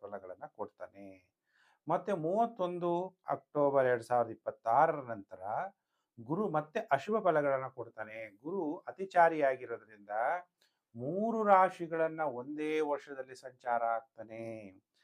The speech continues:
ಶನಿ ಹತ್ತನೇ ಮನೆಯಲ್ಲಿ ಸಂಚಾರ, ರಾಹು ಕೇತುಗಳು ಐದು ಹನ್ನೆರಡು ಎರಡ್ ಸಾವಿರದ ಇಪ್ಪತ್ತಾರು ಈ ವರ್ಷ ಪೂರ್ತಿ ಕುಂಭ ರಾಶಿಯಲ್ಲಿ ರಾಹು, ಸಿಂಹ ರಾಶಿಯಲ್ಲಿ ಕೇತು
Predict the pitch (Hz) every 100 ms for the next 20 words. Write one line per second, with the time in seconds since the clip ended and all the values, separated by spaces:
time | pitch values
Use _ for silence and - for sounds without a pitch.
0 | _ _ - - 165 190 233 269 - _
1 | _ - - - - 165 160 143 139 135
2 | 127 147 214 247 - - 120 117 113 107
3 | 101 110 123 165 185 _ _ _ 123 135
4 | 175 208 240 233 190 175 170 139 123 117
5 | 117 107 110 _ _ _ 120 185 190 202
6 | 202 - 131 139 131 127 120 113 113 -
7 | 113 101 104 - 101 - 117 123 120 107
8 | 101 107 - 98 - 131 139 131 151 165
9 | 180 180 _ _ _ _ - 160 165 143
10 | 127 127 - 123 127 135 _ _ _ _
11 | - 113 110 104 127 151 190 196 190 -
12 | _ _ - 147 151 143 131 120 110 -
13 | 104 98 90 - 135 147 139 147